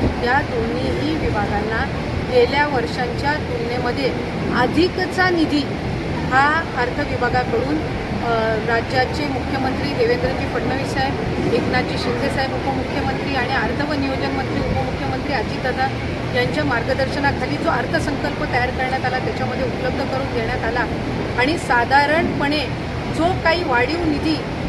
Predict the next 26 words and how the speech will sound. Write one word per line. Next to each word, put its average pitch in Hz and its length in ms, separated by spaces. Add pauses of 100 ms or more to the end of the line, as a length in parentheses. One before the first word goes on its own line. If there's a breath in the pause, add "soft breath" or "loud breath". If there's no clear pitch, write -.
त्यांच्या 262 340
विभागातून 311 680
लाडकी 311 400
बहीण 302 300
योजनेसाठी 285 500
उपलब्ध 285 380
करून 285 300
दिला 262 200
जातो 254 280 (480)
हा 302 140
त्यांना 320 340
त्यांच्या 330 340
रुटीन 359 400
बजेटच्या 339 480
अधिकचा 339 480
उपलब्ध 311 420
करून 262 300
देण्यात 233 260
आलेला 214 260
आहे. - 440
त्याच्यामुळे 330 440
त्यांच्या 311 300
रुटीन 330 360
बजेटवर 294 480
याच्यावरनं 285 600
काहीही 269 640